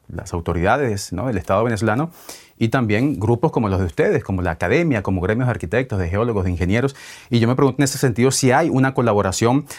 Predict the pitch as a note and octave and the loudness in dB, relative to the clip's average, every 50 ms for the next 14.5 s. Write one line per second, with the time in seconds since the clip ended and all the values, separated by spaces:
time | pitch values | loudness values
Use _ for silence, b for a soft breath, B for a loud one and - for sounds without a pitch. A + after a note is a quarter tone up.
0 | B B B - B2+ A#2+ A2+ A2 A#2+ A#2+ B2 - D3+ C3+ A2+ - - A2+ A#2+ C#3 | B B B -2 -2 0 2 2 2 2 2 2 2 0 0 2 2 4 4 4
1 | C3+ A#2+ A2+ A2 A2 - - C3+ - B2+ C#3+ D#3 D3 C3+ - G#2 G2+ G2+ A2 G2 | 4 2 2 2 2 2 0 0 2 2 0 2 2 2 2 2 2 2 0 0
2 | C#3+ D3 C3 A#2+ A#2+ B2 D3+ D#3+ C3 A2 G#2 - B2+ C3+ C3+ - D#3+ D#3 E3 D#3+ | 2 2 2 4 2 2 2 2 2 2 2 2 2 2 2 2 2 4 4 4
3 | - A2+ B2 A#2+ B2 B2+ C#3+ D#3+ F3+ D#3+ C#3+ B2+ E3 G3+ F#3 F3+ - B2+ G#2+ F#2+ | 4 4 4 4 4 4 4 4 4 2 4 4 4 2 2 2 0 0 0 0
4 | E2+ F#2 A2+ A2 G#2 G2+ - G#2 G2+ - - G2+ G#2 A#2+ C#3 C3 B2 C3 C#3+ C3+ | 0 0 0 0 0 0 -2 -2 -2 0 0 0 2 2 2 2 2 2 2 2
5 | B2+ B2+ A#2 B2 D3 E3 D#3 C3 A2 G2+ G2 G#2 G2+ G2 G#2 G2 F#2+ F2+ F#2+ G2 | 0 0 2 2 2 4 2 2 0 0 0 -2 -2 0 0 0 0 2 0 2
6 | G#2+ A#2+ C3 B2+ - B B B B B B B - A2+ G#2 G2+ F#2+ - - A2+ | 0 0 -2 -4 -6 B B B B B B B 0 2 2 2 0 0 2 2
7 | A2 A2+ B2 B2+ - - G2+ G2+ G2+ B2 C3+ C#3 C3 C3+ B B B B G#2 A2 | 2 4 2 2 2 2 0 2 2 4 4 4 2 0 B B B B 0 0
8 | G#2 G2+ F2 F2 E2+ - - G2+ F2 E2+ F2 E2+ - A2+ G2+ G2+ G#2 G#2+ C3 C#3 | 2 2 0 -2 -4 -2 0 0 0 0 0 -2 0 0 0 2 2 2 2 2
9 | C3+ C#3+ C3 C3 A2 G2+ F#2 - A#2 C#3+ D#3 - - G#2+ G2 - G2 F#2+ F#2+ G2 | 2 2 2 2 2 2 2 2 0 0 0 -2 -2 -2 -2 -2 0 0 2 2
10 | G2 A2 B2 A#2+ A2 A2 A#2+ C3 D3 C#3+ A2 G#2+ G#2 A2+ C3+ C3+ B2+ A#2 A2+ A#2+ | 0 0 0 0 0 2 2 2 2 0 0 0 0 0 0 0 0 0 0 0
11 | A#2+ C3 C3 G#2 F#2+ G2 C3+ D3 C#3 A2+ - G#2 G2+ G#2+ A2 C3 D#3 F3 F3 D#3 | 0 0 0 0 2 2 2 0 0 0 0 0 0 0 2 2 2 2 2 0
12 | B2 G#2+ - - A2 G#2 - B2+ B2 G#2 G2 - A2+ G#2+ A2+ B2 C3 B B B | 0 -2 -2 -4 -4 -2 -2 -2 -2 -2 -2 0 0 0 0 0 -2 B B B
13 | B B B B A2+ A2+ A2 G#2+ G2+ G#2 B2 B2+ A#2 G#2+ G2 G2 G#2+ B2 C3+ B2 | B B B B -2 0 0 0 0 0 0 0 0 0 0 2 2 2 0 0
14 | - G#2 - - G#2+ G2+ G2 A2+ G2+ | -2 -4 -4 -2 -2 -2 -2 -4 -6